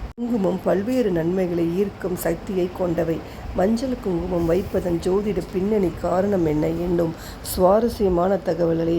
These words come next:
நாம் பார்க்க போகிறோம். மஞ்சள் குரு பகவானுடன் தொடர்பு உடையது. குரு பகவான்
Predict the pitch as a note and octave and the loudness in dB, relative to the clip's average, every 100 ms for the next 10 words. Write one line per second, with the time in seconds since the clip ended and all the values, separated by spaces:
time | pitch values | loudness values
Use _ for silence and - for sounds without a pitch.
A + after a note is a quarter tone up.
0 | E3+ E3 E3 E3+ F3 F#3 - F3 D#3+ E3+ | 0 -2 -2 -4 -2 -6 -2 0 2 2
1 | A#3 - - - - D#3 F#3+ G#3 A#3+ - | 0 -2 -14 -12 2 4 4 4 4 2
2 | F#3 F#3 F3+ E3+ F3 F#3 F3 D#3+ F3+ G3 | 2 2 4 2 4 2 2 2 0 0
3 | E3 D#3+ E3+ F3+ D#3+ D#3 E3 - - - | 0 0 0 0 0 0 -2 -8 -12 -14
4 | - - F#3 G#3 A#3 F#3 E3+ D#3+ E3 | -14 -4 2 4 4 4 4 4 0